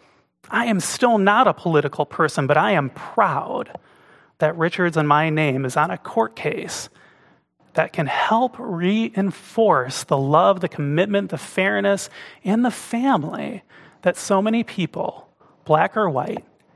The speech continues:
young or old, gay or straight, seek in life. I support the freedom to marry for all."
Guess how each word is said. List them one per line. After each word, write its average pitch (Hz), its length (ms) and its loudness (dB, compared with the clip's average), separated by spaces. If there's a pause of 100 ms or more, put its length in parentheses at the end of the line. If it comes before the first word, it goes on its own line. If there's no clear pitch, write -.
(180)
young 170 320 2
or 208 160 0
old, 165 460 -4 (240)
gay 185 380 -2
or 190 280 -2
straight, 156 600 -10 (180)
seek - 680 -6 (260)
in 143 140 -4
life. - 720 -4 (1200)
I 202 120 2
support 165 460 0
the 156 60 -10
freedom 202 640 -2 (500)
to - 120 -6
marry 156 680 -2 (120)
for 165 400 -2
all." 147 540 -2